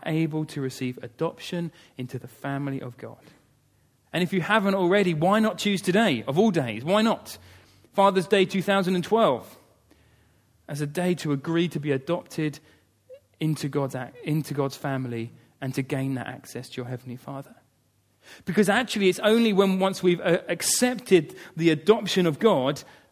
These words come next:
that actually we get to experience all those other wonderful things I was talking about. Because once we've accepted adoption as sons, we will know God's delight over us,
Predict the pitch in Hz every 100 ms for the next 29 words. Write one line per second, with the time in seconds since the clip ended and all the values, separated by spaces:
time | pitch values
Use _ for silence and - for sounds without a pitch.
0 | _ 180 - 214 190 - 175 175 202 -
1 | 190 - - 185 175 - 233 214 190 185
2 | 208 185 165 185 170 175 170 185 170 170
3 | - 208 - 143 113 - _ _ _ _
4 | _ _ _ _ _ _ _ _ _ _
5 | _ _ _ _ _ _ 165 170 170 233
6 | - 196 180 - 208 220 175 156 202 214
7 | 170 156 - 190 175 156 175 196 180 202
8 | 233 196 147 135 135 127 - 127 123 113
9 | 110 117 113 107 - - -